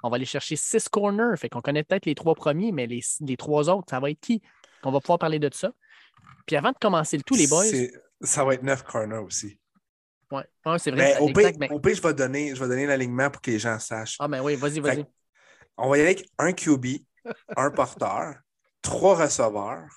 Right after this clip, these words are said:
Speaker 2: chaque, un tight end, cinq O-line chaque.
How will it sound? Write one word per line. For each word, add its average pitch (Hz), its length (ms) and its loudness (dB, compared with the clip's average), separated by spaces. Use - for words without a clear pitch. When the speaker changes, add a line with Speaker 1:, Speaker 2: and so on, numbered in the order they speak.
Speaker 2:
chaque, - 720 -4
un 151 180 4
tight 123 300 0
end, 135 300 -4
cinq 175 500 2
O-line 127 380 4
chaque. 110 340 -6